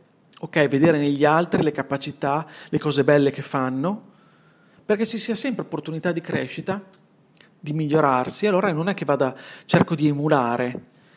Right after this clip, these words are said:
ma piuttosto ti dico, "Guarda, c'è questo collega che ha fatto questo,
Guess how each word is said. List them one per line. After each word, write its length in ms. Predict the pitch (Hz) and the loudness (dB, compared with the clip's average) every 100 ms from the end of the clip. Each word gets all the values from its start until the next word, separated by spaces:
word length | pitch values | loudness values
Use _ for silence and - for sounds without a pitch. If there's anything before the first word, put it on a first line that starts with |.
| _ | _
ma 200 | 185 214 | -4 -4
piuttosto 500 | 233 190 185 202 202 | -4 -2 -2 -2 -4
ti 80 | 254 | -6
dico, 220 | 170 156 | -6 -2
"Guarda, 540 | 156 160 139 127 127 - - | 2 2 2 -4 -6 -18 -20
c'è 240 | - 170 160 | -8 -6 -4
questo 500 | 170 165 - 160 151 | -4 -6 -4 -2 -2
collega 400 | 170 165 175 196 | -2 0 0 -2
che 80 | 214 | -6
ha 60 | |
fatto 480 | - 254 - 156 147 | -4 -6 -4 -4 -4
questo, 640 | 156 147 - 147 139 131 | -4 -8 -6 -4 -4 -8